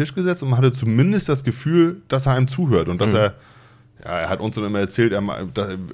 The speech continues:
Speaker 1: dass er uns verstehen kann und er, er macht was.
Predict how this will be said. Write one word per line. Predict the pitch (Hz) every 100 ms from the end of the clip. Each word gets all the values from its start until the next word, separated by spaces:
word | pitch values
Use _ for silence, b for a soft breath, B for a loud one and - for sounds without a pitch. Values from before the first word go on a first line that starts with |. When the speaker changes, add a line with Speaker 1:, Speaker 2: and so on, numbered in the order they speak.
| -
Speaker 1:
dass | 98 101
er |
uns | 101
verstehen | 101 - 117 135
kann | 139 139
und | 98 101 -
er, | - 95 85
er | 90
macht | 107 -
was. | 139 139